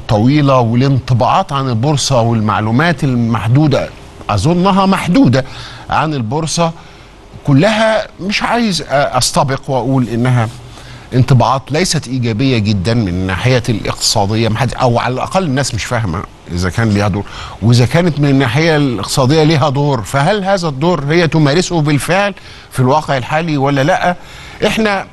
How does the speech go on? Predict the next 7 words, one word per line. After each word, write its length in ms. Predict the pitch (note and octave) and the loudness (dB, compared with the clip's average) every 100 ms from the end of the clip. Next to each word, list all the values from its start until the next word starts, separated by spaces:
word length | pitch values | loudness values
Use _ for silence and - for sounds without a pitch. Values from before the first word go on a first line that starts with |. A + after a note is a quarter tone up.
| - - | -14 -6
ال-، 280 | C#3 C3 B2 | -2 -2 -2
ال-، 760 | B2+ B2 A#2+ A#2+ B2 G#2 A#2 | 0 0 2 0 0 0 -2
ال-، 220 | A2+ F#2 - - - - | -2 -4 -10 -18 -18 -4
آه، 140 | G2+ F#2+ | -2 0
آه، 800 | G2+ G#2 G2+ - F#2 F#2 F2+ | 0 0 0 0 0 0 0
آه، 40 | B1+ | 0
م-، 220 | F2+ | -2